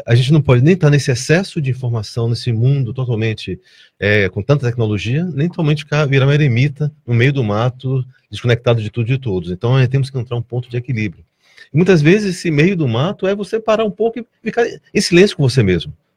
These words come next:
né? Parar e refletir, parar, anotar, escrever, trazer seus pensamentos, que é, e, que é muito sério. E aí você traz uma outra coisa importante, que é o seguinte,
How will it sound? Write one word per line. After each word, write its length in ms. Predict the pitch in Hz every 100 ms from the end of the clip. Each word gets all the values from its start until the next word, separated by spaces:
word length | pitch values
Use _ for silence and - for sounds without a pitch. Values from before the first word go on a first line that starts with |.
| -
né? 140 | 120 - -
Parar 200 | 120 131
e 40 |
refletir, 500 | 139 143 127 - 113 - - - _
parar, 300 | 113 127 147
anotar, 420 | 143 131 135 139
escrever, 420 | 120 - 120 127
trazer 260 | 127 127 175
seus 140 | 143
pensamentos, 720 | 131 113 107 110 147 143 - - - - - _
que 100 | -
é, 100 | 113
e, 340 | 104 131 123 -
que 100 | 127
é 40 |
muito 160 | 131 -
sério. 300 | - 160 135
E 100 | 139
aí 140 | 170 220
você 160 | 220
traz 180 | 202 202
uma 100 | 190
outra 180 | 220 190
coisa 200 | - 156
importante, 480 | 147 113 143 165 -
que 120 | 175
é 60 | 190
o 40 |
seguinte, 420 | - 165 127 117